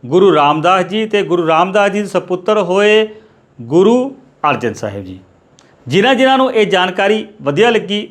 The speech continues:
ਤੇ ਜਿਨ੍ਹਾਂ ਜਿਨ੍ਹਾਂ ਵੀਰਾਂ ਭੈਣਾਂ ਨੇ ਕੁਮੈਂਟ ਰਾਹੀਂ ਸਹੀ ਜਵਾਬ ਦਿੱਤੇ, ਉਹਨਾਂ ਦਾ ਬਹੁਤ ਬਹੁਤ ਧੰਨਵਾਦ। ਵੀਡੀਓ ਨੂੰ ਸ਼ੇਅਰ ਜ਼ਰੂਰ ਕਰੋ ਤਾਂ ਕਿ ਜਾਣਕਾਰੀ ਹਰ ਕਿਸੇ ਤੱਕ ਪਹੁੰਚ ਸਕੇ। ਜੇ ਤੁਹਾਡੇ ਕੋਲ ਵੀ ਕੋਈ ਇਹੋ ਜਿਹਾ ਇੰਟਰਸਟਿੰਗ ਸਵਾਲ ਹੈ, ਉਹ ਜ਼ਰੂਰ ਸਾਡੇ ਨਾਲ ਸਾਂਝਾ ਕਰਿਓ। ਆਪਣਾ ਨਾਮ ਤੇ ਪਿੰਡ ਦਾ ਨਾਮ ਜ਼ਰੂਰ ਲਿਖਿਓ, ਅਸੀਂ ਤੁਹਾਡਾ ਸਵਾਲ ਆਪਣੀ ਵੀਡੀਓ ਵਿੱਚ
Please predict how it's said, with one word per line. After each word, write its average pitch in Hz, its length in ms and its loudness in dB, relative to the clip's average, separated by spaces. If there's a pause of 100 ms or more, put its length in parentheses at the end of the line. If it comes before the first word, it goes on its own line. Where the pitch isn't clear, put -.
ਤੇ 180 120 0
ਜਿਨ੍ਹਾਂ 180 240 0
ਜਿਨ੍ਹਾਂ 214 200 -2
ਵੀਰਾਂ 196 200 0
ਭੈਣਾਂ 196 220 0
ਨੇ 196 80 -2
ਕੁਮੈਂਟ 180 360 -4
ਰਾਹੀਂ 185 160 0
ਸਹੀ 180 240 -2
ਜਵਾਬ 190 220 0
ਦਿੱਤੇ, 175 340 -2
ਉਹਨਾਂ 180 180 -2
ਦਾ 190 80 2
ਬਹੁਤ 160 200 2
ਬਹੁਤ 175 180 0
ਧੰਨਵਾਦ। 160 400 0 (320)
ਵੀਡੀਓ 220 280 4
ਨੂੰ 247 140 2
ਸ਼ੇਅਰ 233 300 0
ਜ਼ਰੂਰ 180 300 -2
ਕਰੋ 196 140 -4
ਤਾਂ 190 160 -4
ਕਿ 185 100 -8
ਜਾਣਕਾਰੀ 165 400 -4
ਹਰ 156 120 -4
ਕਿਸੇ 151 180 -4
ਤੱਕ 151 180 -6
ਪਹੁੰਚ 139 240 -2
ਸਕੇ। 202 380 -2 (280)
ਜੇ 208 100 2
ਤੁਹਾਡੇ 208 340 2
ਕੋਲ 220 160 2
ਵੀ 233 120 -2
ਕੋਈ 262 140 0
ਇਹੋ 202 240 2
ਜਿਹਾ 254 140 2
ਇੰਟਰਸਟਿੰਗ 214 440 -2
ਸਵਾਲ 190 380 2
ਹੈ, 147 440 -4 (240)
ਉਹ 190 100 0
ਜ਼ਰੂਰ 175 300 2
ਸਾਡੇ 175 220 -2
ਨਾਲ 190 120 0
ਸਾਂਝਾ 165 300 0
ਕਰਿਓ। 170 380 0
ਆਪਣਾ 247 280 2
ਨਾਮ 226 240 0 (160)
ਤੇ 190 80 -6
ਪਿੰਡ 185 220 -2
ਦਾ 175 80 0
ਨਾਮ 151 160 2
ਜ਼ਰੂਰ 160 200 0
ਲਿਖਿਓ, 180 360 -2 (360)
ਅਸੀਂ 196 140 2
ਤੁਹਾਡਾ 196 220 2
ਸਵਾਲ 156 400 0
ਆਪਣੀ 147 240 -4
ਵੀਡੀਓ 143 220 0
ਵਿੱਚ 143 240 -4